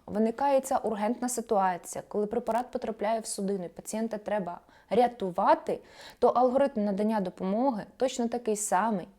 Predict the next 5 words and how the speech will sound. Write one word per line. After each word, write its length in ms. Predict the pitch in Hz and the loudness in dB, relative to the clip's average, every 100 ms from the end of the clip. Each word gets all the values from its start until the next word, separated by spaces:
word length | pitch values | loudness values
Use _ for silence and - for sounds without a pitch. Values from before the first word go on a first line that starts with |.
| - | -4
як 500 | 190 185 220 247 - _ | 2 4 4 0 -10 _
і 260 | 190 175 156 - | -2 -2 -4 -6
при 180 | 190 180 | -4 -4
потраплянні 760 | 170 - 165 185 165 151 - - _ | -4 -6 -4 -2 -2 -4 -12 -20 _
філеру 400 | - 240 320 311 | -2 0 2 0